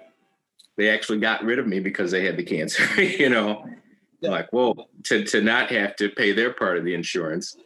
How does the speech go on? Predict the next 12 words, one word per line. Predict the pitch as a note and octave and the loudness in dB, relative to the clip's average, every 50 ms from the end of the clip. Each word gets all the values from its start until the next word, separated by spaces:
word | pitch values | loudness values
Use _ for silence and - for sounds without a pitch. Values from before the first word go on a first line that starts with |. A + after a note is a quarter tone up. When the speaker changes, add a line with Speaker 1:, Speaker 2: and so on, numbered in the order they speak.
| _ _ _ _ - - - - - - - - - _ _ - | _ _ _ _ -16 -14 -14 -12 -12 -14 -16 -16 -18 _ _ -4
Speaker 1:
got | E2+ G#2+ A2 B2 C#3 | 0 2 2 4 4
Obamacare, | C#3+ B2+ A2 G#2+ G#2 G2 F#2+ F#2 F2+ - - E2 D#2+ D#2+ D#2 D#2+ - - _ _ _ _ _ _ _ _ _ _ _ _ _ _ _ - _ _ _ _ - - - - | 4 2 2 0 0 0 -2 -4 -4 -2 -2 -2 0 0 -2 -4 -4 -8 _ _ _ _ _ _ _ _ _ _ _ _ _ _ _ -20 _ _ _ _ -16 -12 -6 -4
much | G2+ G2+ A2 G#2+ - | -2 -2 -2 -2 0
less, | - G#2 F#2+ F#2 G2 - - - - - _ _ _ _ _ - | 2 2 2 2 0 -2 -2 -4 -8 -12 _ _ _ _ _ -4
and | - A2 G#2+ | 0 2 2
they | G#2 | 2
paid | G2+ - A#2 F#2 F#2+ - - | 0 0 0 0 0 0 0
for | - F#2 F2 E2+ E2+ E2+ - - - - _ - | 0 0 2 2 2 0 -2 -4 -8 -10 _ -2
everything, | A2 A2+ A#2+ A#2 F#2+ F#2 | 2 2 4 2 4 4
you | G2+ G2+ | 2 4
know, | G2 F#2 F2 | 4 2 4
the, | E2+ F2 F2 E2+ - | 4 2 2 2 -2